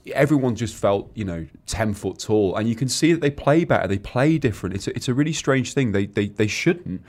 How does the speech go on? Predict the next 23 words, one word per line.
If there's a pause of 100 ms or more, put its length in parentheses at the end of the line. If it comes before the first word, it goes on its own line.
(380)
um,
but
there
was
almost
a
kind
of
robotic (140)
kind
of
nature (100)
sometimes
to
the
performances.
Not, (260)
you
know,
the,
the,
the,
the